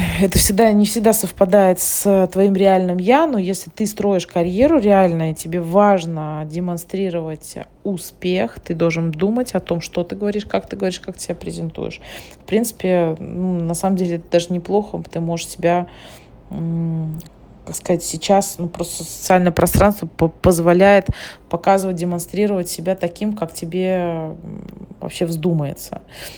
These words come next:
Поэтому надо об этом очень хорошо и качественно размышлять. Но,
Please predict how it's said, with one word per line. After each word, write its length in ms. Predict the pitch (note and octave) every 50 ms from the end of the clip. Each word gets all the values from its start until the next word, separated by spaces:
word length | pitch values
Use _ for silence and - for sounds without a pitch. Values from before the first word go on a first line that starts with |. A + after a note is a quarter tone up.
| - - -
Поэтому 260 | - F3+ F3+ F#3+ F#3+
надо 260 | F#3 F#3 F#3 F3 F#3 F3
об 120 | E3+ F3
этом 540 | G3+ G3+ G3+ F#3 F3+ F3 E3+ E3 D#3+ - -
очень 260 | - F#3 F#3+ - - -
хорошо 320 | - E3 E3+ - - G3
и 20 | F#3+
качественно 640 | - E3+ E3 - - - - F3 E3+ F3 F3 E3+
размышлять. 640 | E3 E3+ E3 F3 F3+ F3 - - F#3 D#3+ D3+ - E3
Но, 200 | E3+ E3+ E3